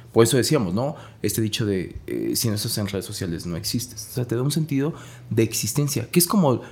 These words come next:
lo mínimo como para decir, "Bueno, mínimo existo", ¿no?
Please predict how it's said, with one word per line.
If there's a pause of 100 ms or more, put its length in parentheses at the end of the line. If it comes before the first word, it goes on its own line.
(200)
lo
mínimo (300)
como
para
decir,
"Bueno,
mínimo
existo",
¿no?